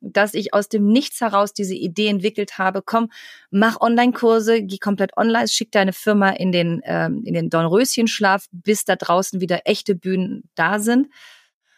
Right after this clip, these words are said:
und konzentrier dich jetzt auf das, was du kannst.“ Innerhalb von wenigen Monaten hatte ich den, den Umsatz meiner Firma, pff, und den Gewinn, also ich kann's gar nicht sagen,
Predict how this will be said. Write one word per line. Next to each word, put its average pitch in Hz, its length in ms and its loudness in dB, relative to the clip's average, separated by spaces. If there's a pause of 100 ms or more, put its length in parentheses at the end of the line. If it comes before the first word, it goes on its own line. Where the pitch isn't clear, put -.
(280)
und 208 360 0
konzentrier 214 640 0
dich 240 160 -2
jetzt 214 180 0
auf 190 120 -2
das, 190 260 0
was 180 160 -2
du 175 80 -12
kannst.“ 143 480 -6 (600)
Innerhalb 220 460 2
von 190 480 -2 (600)
wenigen 240 520 2
Monaten 220 580 2
hatte 196 160 -2
ich 196 120 -6
den, 180 300 -2
den 170 180 -4
Umsatz 240 520 2
meiner 180 280 0
Firma, 196 580 2
pff, - 360 -12 (540)
und 185 320 0
den 185 140 2
Gewinn, 180 320 2
also 170 420 0 (300)
ich - 160 -10
kann's 190 220 -2
gar 165 160 -2
nicht 160 140 -4
sagen, 147 360 0